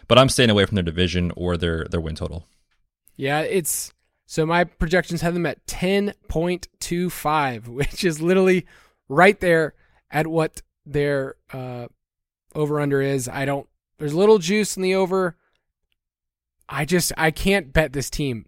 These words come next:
Speaker 2: They've hurt me so many times. This, uh, there's an emotional aspect, but the division's tough in general. So yeah, I would agree with you. Long shot's better. They do play the Falcons. We'll find out with the schedule in Atlanta, and I am very tempted to fly back <laughs> just,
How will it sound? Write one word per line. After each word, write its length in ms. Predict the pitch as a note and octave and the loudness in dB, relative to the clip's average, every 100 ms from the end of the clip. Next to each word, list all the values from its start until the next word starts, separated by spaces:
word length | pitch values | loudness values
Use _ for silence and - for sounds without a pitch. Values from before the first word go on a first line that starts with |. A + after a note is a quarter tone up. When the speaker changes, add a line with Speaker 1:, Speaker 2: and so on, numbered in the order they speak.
| - | -2
Speaker 2:
They've 160 | C#3+ C#3 | 0 2
hurt 240 | D#3 - | 0 0
me 140 | F#3 | -2
so 180 | D#3+ E3+ | -2 -2
many 140 | E3+ D#3+ | -2 -2
times. 480 | D#3+ D#3 E3+ E3+ | -2 -2 -4 -6
This, 260 | - C#3 - | -8 -8 -4
uh, 60 | C#3+ | -2
there's 260 | D#3 D#3 | 0 0
an 100 | D#3 | 2
emotional 300 | E3 E3 D3 | 2 2 -2
aspect, 540 | C#3+ C#3 - C3 - - - _ _ _ _ | -6 -4 -6 -8 -10 -20 -20 _ _ _ _
but 320 | D3+ C#3 - - _ _ | -2 -2 -6 -18 _ _
the 160 | C#3+ C#3+ | -6 -4
division's 440 | C#3 C#3 C#3+ C3 | 0 -2 -4 -8
tough 300 | - C#3 - | -4 -4 -6
in 100 | C#3+ | -10
general. 240 | B2 B2 A#2+ | -8 -10 -4
So 120 | F#3 | 2
yeah, 300 | G3 D#3 D#3 | 2 4 2
I 40 | |
would 80 | E3+ | 2
agree 160 | D#3+ E3 | 2 0
with 160 | E3 | 0
you. 120 | E3+ D#3 | -2 0
Long 220 | D3+ D#3+ | 0 -2
shot's 320 | - D#3 - | -2 -4 -2
better. 380 | F3+ G3 G3+ - _ _ _ | 2 4 4 0 _ _ _
They 160 | D3+ D#3+ | -2 0
do 220 | F#3 G#3 | 2 2
play 180 | G#3+ G#3+ | 4 2
the 80 | G3 | 2
Falcons. 720 | F#3+ F#3 - E3 E3 - - _ - | 4 4 2 -2 -4 -8 -12 _ -8
We'll 120 | D3 | -6
find 240 | C#3 D#3 D#3 | -4 -2 -2
out 120 | D3+ | -2
with 100 | C#3+ | -6
the 60 | |
schedule 580 | - - D#3 C3+ C3 B2 _ _ - | -6 -2 -2 0 -2 -4 _ _ -2
in 140 | E3 | 0
Atlanta, 540 | F#3+ D3 E3+ D3+ A#2+ - _ _ _ - | 0 0 -2 0 -4 -10 _ _ _ -8
and 140 | C#3+ | -4
I 120 | D3+ D#3+ | 0 0
am 100 | C#3+ | 2
very 280 | D3+ E3 | 2 2
tempted 480 | D3+ E3 D3 C3 A2+ | 2 -2 -4 -6 -8
to 180 | - C#3 | -8 -10
fly 280 | - C3+ C#3+ | -6 -4 0
back 300 | C#3 C3+ A#2+ | 2 2 0
<laughs> 0 | |
just, 400 | - - - | -2 -2 -2